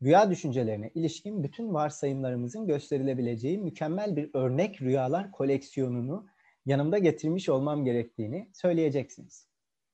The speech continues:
Öyle de ama arzunuzun gerçekleşmesine giden yolda o kadar çok engebe var ki her şeyden önce hiç kimsenin rüya yorumunu birinci meslek olarak yürütmediğini kabul etmem gerek.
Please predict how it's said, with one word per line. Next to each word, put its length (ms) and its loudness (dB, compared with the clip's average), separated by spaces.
Öyle 340 8
de 180 -10
ama 280 2
arzunuzun 640 2
gerçekleşmesine 840 -2
giden 280 0
yolda 600 -2
o 140 -2
kadar 440 2
çok 180 0
engebe 380 0
var 280 2
ki 100 -20
her 180 6
şeyden 300 6
önce 220 2
hiç 260 -4
kimsenin 500 2
rüya 240 8
yorumunu 580 2
birinci 300 -2
meslek 400 0
olarak 400 4
yürütmediğini 580 4
kabul 320 6
etmem 400 -2
gerek. 360 -14